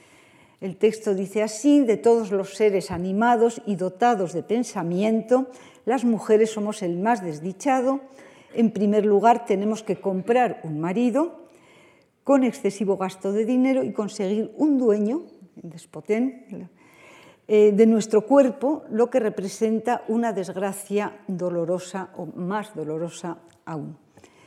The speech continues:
Medea evoca aquí la norma griega de entregar una dote para poder desposarse como, como esposa legítima en Atenas. "Y el combate, eh, supremo", continúa la oradora, "consiste en conseguir", conseguirlo el marido,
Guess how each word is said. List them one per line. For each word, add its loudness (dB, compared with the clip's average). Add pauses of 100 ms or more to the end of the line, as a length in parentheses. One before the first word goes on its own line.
(160)
Medea 2
evoca -2
aquí -6
la -2
norma -6
griega -2
de 0
entregar -4
una -4
dote -4
para -12 (280)
poder -6
desposarse -8 (560)
como, -4
como -6
esposa -10
legítima -6 (180)
en -10
Atenas. -6 (1500)
"Y 4
el 2
combate, 4
eh, 6
supremo", 4
continúa -4
la -6
oradora, 4
"consiste 2
en 0
conseguir", 2
conseguirlo -4
el -2
marido, -4